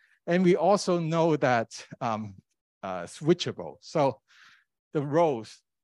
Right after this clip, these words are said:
is switchable. So, so for the debtors, once they are released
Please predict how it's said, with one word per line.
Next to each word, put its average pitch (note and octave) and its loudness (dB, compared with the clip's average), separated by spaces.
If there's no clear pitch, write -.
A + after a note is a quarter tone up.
is C3+ -8
switchable. A#2 -6
So, D#3 -2
so F#3 2
for D#3+ 4
the D3+ 2
debtors, G#3 0
once F#3+ 0
they D#3+ -2
are B2+ 0
released C3 -2